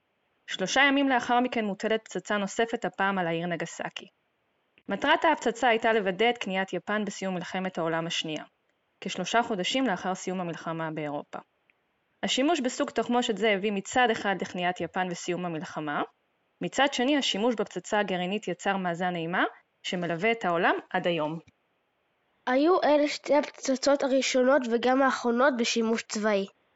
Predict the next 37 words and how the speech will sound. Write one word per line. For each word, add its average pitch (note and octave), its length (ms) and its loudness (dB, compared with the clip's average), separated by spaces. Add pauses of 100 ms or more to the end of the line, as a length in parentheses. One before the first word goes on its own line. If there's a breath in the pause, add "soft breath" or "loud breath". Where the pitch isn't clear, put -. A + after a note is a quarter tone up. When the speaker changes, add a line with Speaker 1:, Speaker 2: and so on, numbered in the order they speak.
Speaker 1:
מאז C4+ 300 6
ועד C4+ 200 6
היום, F#3 420 2 (260)
משתמש, G3+ 520 0 (120)
משמש G3+ 520 0
הנשק G#3 360 -2
הגרעיני F#3 460 0
כנשק F#3+ 400 -4
מרתיע F#3 380 0
בלבד, E3 420 -2 (120)
ועדיין G3+ 400 2
לא B3 120 2
נעשה G#3+ 340 0
בו G#3 100 -2
שימוש G#3 360 -4
נוסף A#3+ 340 -2
מאז G3+ 220 0
אלף F3 160 -4
תשע F#3 180 -2
מאות F#3+ 180 -4
ארבעים D#3 340 -4
וחמש. - 520 -8 (520)
לציון C#4+ 360 2
המאורע C4 340 4
המיוחד A#3 540 2
והמפחיד F3+ 520 -2
הזה, E3 180 -2
יש D#3 220 -6
לומר, D#3+ 340 -4
ובעיקר E3+ 580 -4
כדי G3 160 -2
להבין E3+ 340 -4
את G#3 120 -8
המשמעויות F3 600 -4
שלו F3 280 -4 (380 soft breath)
יותר G#3 280 -2
לעומק, F#3+ 560 0